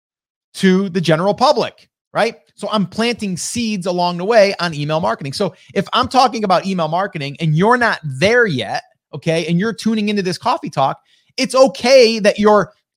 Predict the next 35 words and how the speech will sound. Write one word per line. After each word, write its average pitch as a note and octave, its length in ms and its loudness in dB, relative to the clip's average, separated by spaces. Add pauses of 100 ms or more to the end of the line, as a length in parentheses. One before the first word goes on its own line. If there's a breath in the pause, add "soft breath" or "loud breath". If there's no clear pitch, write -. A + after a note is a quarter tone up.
(120)
I A#3 60 -2
don't C4+ 100 -2
even A#3+ 100 -6
wanna G#3+ 120 0
say F3 160 -2
learning G3 400 0
it, E3 120 -4
you're E3+ 140 -2
hearing C4 380 -4
about D3+ 260 2
it, - 60 -8
you're F#3 120 0
being A#3 320 -4
convinced F#3+ 680 -2
in D#3+ 100 -4
a C#3 60 -8
sense D3+ 320 -6
that E3 200 -4
you G3+ 260 0
should A3 300 -2
be G3 100 -2
doing F3+ 260 -2
email E3 260 -2
marketing. F3+ 440 -4 (240)
Whether F#3 180 -2
you're F3+ 140 0
doing A#3 240 -2
it F#3+ 100 -8
now F3+ 260 -4
or C#3 200 -6
not E3+ 560 -6 (320)
doesn't F#3+ 260 -4
really C#3+ 260 -4
matter, E3+ 440 -2
right? D#3+ 260 0